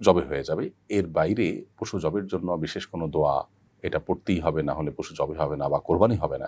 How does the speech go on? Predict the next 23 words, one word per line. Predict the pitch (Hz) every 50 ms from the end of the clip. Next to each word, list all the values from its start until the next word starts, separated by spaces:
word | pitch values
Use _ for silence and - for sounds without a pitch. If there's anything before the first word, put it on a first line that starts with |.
| -
এমন | - 160 160 123
কোনো | 101 - 71 69 82 123 156 - _ _ _ _ _ -
কথা | - 73 - - -
কিন্তু | - - - 64 - - - - - - - _ -
নেই। | 90 82 - - - _ _
সে | - - -
বিষয়টি | 80 69 - 73 67
আমাদের | 64 64 - -
মাথায় | 64 - - 101 92
রাখতে | 90 - - 143
হবে | 147 165
এবং | 151 120 113 110 107 - _ _ _ _ -
নিজের | 110 90 82 78
পশু | - - - - 78
নিজে | 69 62 64
জবাই | 67 65 67 62
করা | - - 60 58
কিন্তু | - - 60 - - 71 - - _ _ _ _ _ -
উত্তম। | - - - - - - - - - - - - - - - - - - - - - - _ _ _
কোরবানি | - 123 107 113 131 143 143 -
পশু | 127 - 131
জবাইয়ের | 104 98 90 87 95 95 95
সময় | - - - 110 98 76 71 73 71